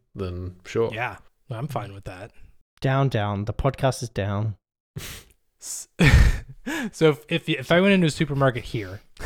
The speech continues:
Speaker 2: right, there would be an entire wall of an aisle, probably, of hot sauces, just different brands and types and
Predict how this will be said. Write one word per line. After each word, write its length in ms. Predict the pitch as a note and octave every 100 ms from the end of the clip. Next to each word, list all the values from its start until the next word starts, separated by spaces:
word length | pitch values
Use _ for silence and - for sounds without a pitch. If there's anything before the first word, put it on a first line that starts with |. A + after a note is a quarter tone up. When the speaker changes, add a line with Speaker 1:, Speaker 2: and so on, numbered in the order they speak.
| -
Speaker 2:
right, 300 | A2+ G#2+ A2+ _ _ _ _ _
there 220 | B2+ C#3
would 160 | D#3+ D3
be 500 | C3+ C3 B2 A#2 A2+ _ _ _ _ _ -
an 180 | C3+ C3+
entire 520 | C3 - D3 F3 E3
wall 720 | A2 G#2+ A#2 G#2 F#2 - - _ _ _ _ _ _ _ _ _ _ _ B2+ - -
of 200 | C#3+ B2
an 140 | A#2+
aisle, 560 | A2+ A2 G#2+ F#2+ F2+ - _ _ -
probably, 680 | A#2 G2 F#2+ G2 F#2+ F#2 - _
of 160 | - C#3
hot 300 | - A#2 -
sauces, 640 | - F#2+ E2+ G#2 F2+ - -
just 220 | B2 A2 _ _ _ _
different 440 | - C#3 D3+ A#2+ A2 _ _
brands 720 | - B2+ C3 B2+ B2+ B2+ B2 A2
and 200 | F#2+ -
types 600 | - C3 B2+ - - -
and 220 | F#2+ F2+